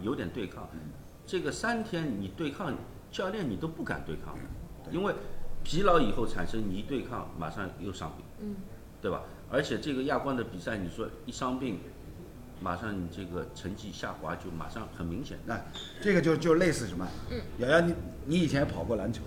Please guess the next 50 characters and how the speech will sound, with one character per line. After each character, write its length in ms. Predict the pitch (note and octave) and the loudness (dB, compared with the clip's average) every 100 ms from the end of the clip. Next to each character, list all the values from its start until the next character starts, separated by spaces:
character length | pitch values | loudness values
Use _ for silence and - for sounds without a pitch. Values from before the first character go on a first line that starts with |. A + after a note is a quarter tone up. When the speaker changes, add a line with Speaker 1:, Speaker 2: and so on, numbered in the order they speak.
| - | -6
Speaker 3:
嗯。 160 | B3+ A#3 - - - - - - - A#2 | -4 -6 -6 -12 -14 -14 -10 -8 -8 8
Speaker 2:
姚 240 | D#3+ A3 | 12 12
明 180 | G3+ F#3 | 12 6
曾 160 | B2+ C#3+ | 4 4
经 140 | C#3 | 4
说 180 | C3+ B2+ | 4 2
过， 140 | G2+ - - - - - - - - | 0 -6 -12 -12 -12 -12 -12 -12 -4
他 180 | - A3+ | 8 8
去 180 | G#3 G3+ | 8 8
到 140 | E3 | 8
N 160 | D3 D#3+ | 10 8
B 140 | D3+ | 8
A， 220 | D#3 - - - | 6 4 -6 2
跟 120 | F#3 | 6
着 120 | F3+ C#3+ | 10 10
火 200 | A2+ G#2+ | 8 6
箭 160 | D3+ | 6
队 160 | C#3 A#2+ | 6 4
四 300 | - F#3+ B2+ | 0 -2 -2
处 220 | - C3 | 0 0
征 240 | - D3+ | 4 6
战， 180 | C#3 A2+ - - - - - - - - - - | 6 2 -2 -10 -14 -14 -14 -16 -16 -16 -12 8
最 200 | B3 E3 | 10 10
辛 280 | - G#3+ | 8 6
苦 160 | G#3 - | 6 0
的、 140 | F#3 - - - - | -4 -6 -10 -12 -4
最 240 | - A3+ | 6 8
劳 300 | D#3+ C#3 F3 | 8 8 8
心 200 | G3 G#3+ | 8 8
的 80 | G3 | 8
什 140 | F#2+ D2+ | 6 0
么？ 80 | C#2+ - - - | -6 -10 -14 -4
就 120 | D3 | -2
是 60 | C3+ - | 0 0
到 180 | F3+ | 2
处 160 | D3+ E3 | 2 4
打 160 | A#2+ G#2+ | 2 4
客 220 | C#3+ C3 | 2 2
场。 180 | F2 - - | 0 -8 -8
Speaker 3:
嗯。 180 | A3 G#3 F3+ - - - | -6 -4 -6 -10 -4 6
Speaker 2:
然 120 | F3 | 8
后 220 | G3 E3+ - - - - | 8 6 -2 -8 -10 0
客 260 | - D4 | 10 12
场 240 | G3+ C#3 B2 | 12 10 6
背 140 | F3 | 6
靠 180 | C#3+ C#3 | 6 6
背。 120 | C#3+ | 6
Speaker 3:
背 120 | - A3 | 4 -4
靠 120 | A3+ | -6
背。 160 | G#3+ | -8